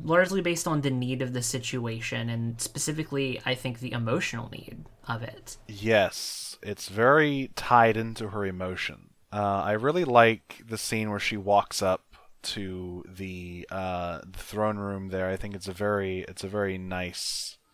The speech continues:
Speaker 2: sort of interaction that she and Angela have.
Speaker 1: Yeah, it's,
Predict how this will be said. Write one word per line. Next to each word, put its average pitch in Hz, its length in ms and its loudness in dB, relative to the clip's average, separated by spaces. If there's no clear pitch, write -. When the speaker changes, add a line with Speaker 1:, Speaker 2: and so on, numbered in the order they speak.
Speaker 2:
sort 98 360 -4
of 90 420 -6
interaction 110 680 4
that 120 120 -2
she - 180 2
and 120 80 4
Angela 117 400 6
have. 117 480 6
Speaker 1:
Yeah, 143 400 6
it's, - 280 2